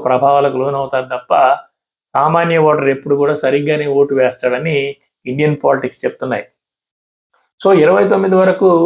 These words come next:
నువ్వు స-, నీ చే-, చేతగానితనాన్ని, నీ అసమర్థతని డైవర్ట్ చేసుకోవడానికి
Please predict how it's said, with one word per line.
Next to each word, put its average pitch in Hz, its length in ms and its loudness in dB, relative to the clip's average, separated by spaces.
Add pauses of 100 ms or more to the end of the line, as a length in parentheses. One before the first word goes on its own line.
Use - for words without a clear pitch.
నువ్వు 170 240 0
స-, 151 240 -6
నీ 156 160 -6 (200)
చే-, 165 420 2
చేతగానితనాన్ని, 156 920 -2
నీ 147 140 -8
అసమర్థతని 147 720 -6
డైవర్ట్ 147 360 0
చేసుకోవడానికి 143 680 -2